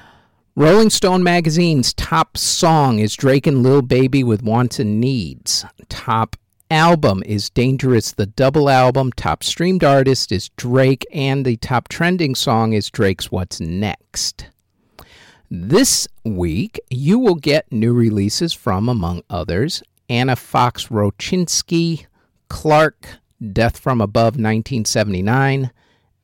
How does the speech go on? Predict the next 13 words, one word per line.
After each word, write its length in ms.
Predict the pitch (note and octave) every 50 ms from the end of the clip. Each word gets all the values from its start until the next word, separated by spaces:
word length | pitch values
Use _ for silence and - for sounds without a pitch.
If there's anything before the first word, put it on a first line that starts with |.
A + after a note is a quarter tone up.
| _ -
Evanescence, 1120 | C#3+ D3 D#3+ D#3 D3 C3+ C3 C3+ D#3 F3 - - - G3+ G3+ G#3+ - - - - - - - - _ _ _ _ _ _ _ _ _ _ _ _ _ _ -
First 560 | - - - - - G3+ G#3 G#3 - - -
Aid 300 | F3 E3 F3 E3+ D#3 -
Kit, 340 | - - - E3 D3+ D3 - _ _ _ _ _ _ _ _ _ - -
Floating 600 | - - - - - G3 G#3 G#3 G3+ G#3 G3 E3
Points 460 | - - F3+ E3+ E3 E3 D#3 - - -
and 140 | C3 B2+
Pharoah 360 | - - E3+ D3+ D3 C#3+ C3+ B2
Sanders, 760 | - - D3+ B2+ B2+ B2 A#2+ B2 A#2 A2+ A2 A2 - - - _ _ _ _ _ _ _ _ _
Genghis 560 | - D#3+ D3+ E3+ F3 D#3 E3 D#3+ D3 - -
Tron, 760 | - - - - - D#3 C3+ B2+ A#2 A2 A2+ A#2 C3+ D#3+ F#3+ - - - _ _ _ _ _ _ _ _ _
Jack 320 | - - A2+ F#3 F#3+ - -
Sims, 800 | - - - - G3 G3 G3 F#3+ F#3+ F#3+ F#3+ F3 - - -